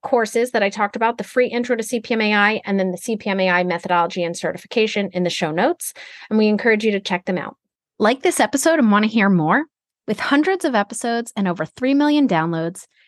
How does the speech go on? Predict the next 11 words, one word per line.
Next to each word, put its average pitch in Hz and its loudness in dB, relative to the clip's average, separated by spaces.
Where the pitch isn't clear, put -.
check 269 0
out 330 4
more 220 4
A 202 2
I 277 4
Today 277 -2
podcasts 160 -8
at - -4
A 226 4
I 262 4
today 180 0